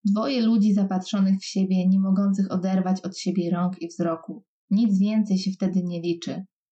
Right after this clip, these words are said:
Podjęli decyzję o wspólnym życiu i wreszcie mogą w pełni konsumować tylko we dwoje.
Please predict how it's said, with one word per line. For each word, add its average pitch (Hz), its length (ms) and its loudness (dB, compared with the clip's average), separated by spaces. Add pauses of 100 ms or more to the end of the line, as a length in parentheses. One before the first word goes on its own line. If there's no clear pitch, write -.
(200)
Podjęli 196 360 2
decyzję 196 640 0
o 190 100 0
wspólnym 254 500 0
życiu 190 460 0 (120)
i 196 80 0
wreszcie 226 380 -2
mogą 202 300 2
w 190 100 -4
pełni 202 640 0
konsumować 208 720 0
tylko 180 300 -6
we 165 100 -4
dwoje. 160 460 -8